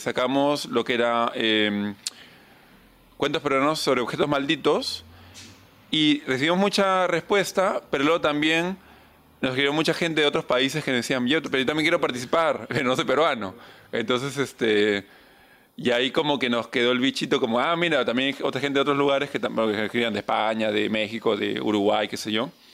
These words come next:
de, y a otros países, ¿no? Entonces, sacamos ese libro, sa-, salió publicado el año pasado, el dos mil dieciocho,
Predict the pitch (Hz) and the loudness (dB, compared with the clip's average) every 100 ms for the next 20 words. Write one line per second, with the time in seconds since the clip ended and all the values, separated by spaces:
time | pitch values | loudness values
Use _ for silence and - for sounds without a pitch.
0 | - - - - 110 110 - 117 107 104 | -20 -20 -20 -6 0 0 0 -2 0 0
1 | 104 113 - 113 113 120 135 131 135 156 | -2 -4 -2 -2 -2 -2 -4 -2 -4 -4
2 | 208 - - - - - - 139 147 147 | -4 -12 -20 -20 -20 -10 -6 -4 -4 -6
3 | - _ _ _ _ _ _ _ 131 143 | -12 _ _ _ _ _ _ _ -4 -2
4 | 196 180 190 175 165 180 240 117 - 120 | -2 0 0 2 2 2 2 -2 -4 -6
5 | 113 117 117 117 110 113 110 120 113 123 | 0 2 4 2 2 0 0 0 0 -2
6 | 127 165 160 160 110 127 127 160 156 175 | -2 0 2 2 0 -4 -2 -2 0 -2
7 | 247 | -4